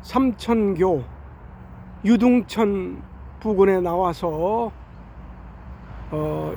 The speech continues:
요즘의 심경을 기록으로 이렇게 남겨둡니다. 네, 감사합니다.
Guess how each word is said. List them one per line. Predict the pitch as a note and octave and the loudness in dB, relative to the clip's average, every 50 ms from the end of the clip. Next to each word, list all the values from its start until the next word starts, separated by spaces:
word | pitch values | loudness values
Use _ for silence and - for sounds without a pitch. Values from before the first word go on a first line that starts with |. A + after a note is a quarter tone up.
| - | 4
요즘의 | B3 G#3+ G#3 G3 A#3 A#3 A3+ G3+ | 6 6 6 8 8 8 6 6
심경을 | - - C#4 D4 C#4+ A#3 A3+ F#3+ E3+ G#3+ C4 C#4 C4 A3 - - - - | 6 4 4 4 4 4 4 4 4 4 2 2 0 -4 -8 -14 -18 -8
기록으로 | - - G#3+ G3+ F#3+ E3+ F#3 G3+ A#3+ | -2 2 4 4 4 4 4 4 4
이렇게 | A3 F#3 F3 - - G#3 G#3+ G3 - - - - | 4 2 0 0 0 0 0 0 -2 -8 -12 -6
남겨둡니다. | E3+ E3 F#3+ G3+ G3+ G#3 F#3+ G#3 A3+ A#3+ G3+ C3 - - - - - - - - - - - | -2 0 2 4 4 4 4 4 4 4 4 2 0 -4 -14 -18 -18 -18 -18 -18 -18 -8 0
네, | - G#3 B3+ D4 - - - - - - | 4 4 4 4 2 -2 -14 -16 -6 -2
감사합니다. | F3 F3+ F#3 F#3+ F#3 D#3 F#3 G3+ A#3 A3+ F3+ E3 | 2 2 2 2 2 2 2 2 2 2 0 -4